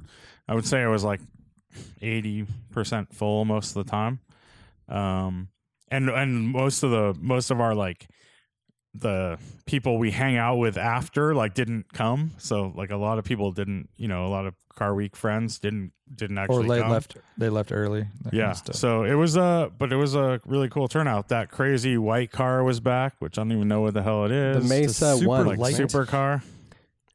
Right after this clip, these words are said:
Speaker 2: super light car, uh, company or whatever. They make kits, and, uh, man, it's so cool looking for a kit
Speaker 1: Yeah.
Speaker 2: car. It's, like, kind of amazing. It's just, yeah. And he, the
Speaker 1: Yeah.
Speaker 2: guy drives it. It's California plated, and he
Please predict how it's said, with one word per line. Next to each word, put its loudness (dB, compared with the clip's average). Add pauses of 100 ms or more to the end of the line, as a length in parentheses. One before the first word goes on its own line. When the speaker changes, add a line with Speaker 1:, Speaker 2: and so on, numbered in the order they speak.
Speaker 2:
super 0
light 0
car, 0 (340)
uh, 0 (300)
company -2
or -2 (540)
whatever. 0
They 2
make 0 (220)
kits, -2
and, 0
uh, 0 (100)
man, 0
it's -4
so 0
cool 0
looking 0
for 0
a -2
kit -2
Speaker 1:
Yeah. 2
Speaker 2:
car. 2
It's, -4
like, 0 (120)
kind 0
of 2
amazing. 0 (100)
It's -20
just, -6 (480)
yeah. -2 (320)
And 0
he, 2
the 0
Speaker 1:
Yeah. 2
Speaker 2:
guy 4
drives 2
it. 2
It's -2
California 0
plated, 0
and 0
he -4